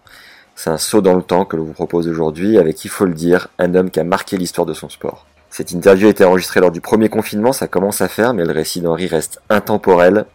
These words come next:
et je dois vous confier, même si c'est pas facile à dire, que je me trouve très vert lors de cet entretien.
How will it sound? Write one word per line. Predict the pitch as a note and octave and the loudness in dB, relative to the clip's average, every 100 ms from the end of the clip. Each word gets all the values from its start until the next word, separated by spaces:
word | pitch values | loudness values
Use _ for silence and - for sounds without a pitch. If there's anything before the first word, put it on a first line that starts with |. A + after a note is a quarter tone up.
| - | -8
et | E2 E2 | -4 -4
je | D#2 | 0
dois | F2 | 2
vous | E2+ F2 | 2 0
confier, | D#2 G2+ F#2 - A2 | -4 -4 -2 2 2
même | G2 | 2
si | E2 - | -2 -4
c'est | - | -4
pas | D#2+ G#2+ | 2 2
facile | G#2+ G#2+ - F#2+ | 2 -2 0 0
à | |
dire, | F#2 F2+ G#2+ A2 | 2 2 2 0
que | - | -6
je | E2+ | -6
me | E2 | -6
trouve | E2 - F2 E2 - _ | -8 -6 -4 -4 -8 _
très | - - A#2 | -6 4 6
vert | G2 G2+ G2+ | 8 6 4
lors | D#2+ | 0
de | D#2+ | -4
cet | - - | -4 -4
entretien. | F2 - - - F2 | -4 -4 -4 0 0